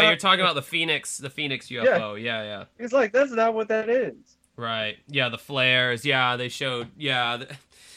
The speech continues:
Speaker 2: yeah, lame excuse for, uh, you know, for, now, see, as a kid, I loved those lame excuses 'cause I was like, "Okay,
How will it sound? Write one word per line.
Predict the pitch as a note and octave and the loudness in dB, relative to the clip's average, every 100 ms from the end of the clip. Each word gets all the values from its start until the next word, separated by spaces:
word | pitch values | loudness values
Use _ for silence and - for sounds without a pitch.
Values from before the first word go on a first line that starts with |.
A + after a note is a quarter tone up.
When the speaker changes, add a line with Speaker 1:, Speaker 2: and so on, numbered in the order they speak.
| - - | -20 -12
Speaker 2:
yeah, | - F#3+ F#3+ F#3+ F#3 | 0 4 6 6 4
lame | F3 G3 G3+ | 4 4 4
excuse | F#3+ - - F3 D#3+ | 2 -4 -2 -2 -2
for, | - D3 D3 C#3+ | -4 2 4 6
uh, | C3+ C3 D#2+ | 4 4 0
you | F#2+ D3+ | -2 0
know, | C3+ B2 A#2+ A#2 A#2 | 0 0 0 -2 -6
for, | - C#3+ C#3 - - - | -6 -4 -4 -6 -20 -8
now, | D#3 F3 | 0 2
see, | F3+ G#3 | 2 2
as | G3 | 0
a | |
kid, | C#3+ A#3+ A3 | 2 4 6
I | D#3+ | 6
loved | D#3 F#3+ D#3+ | 4 0 0
those | D3 C3+ A2+ B2+ | -2 -2 -4 -2
lame | C3 B2+ | -2 -2
excuses | B2+ - B2+ C3 | -6 -8 -8 -8
'cause | B2 C3 | -10 -4
I | B2 | -2
was | C3 | 0
like, | B2+ B2 F3 A#3 | -2 -6 -6 -4
"Okay, | B3 G#3+ F3+ | 0 0 -2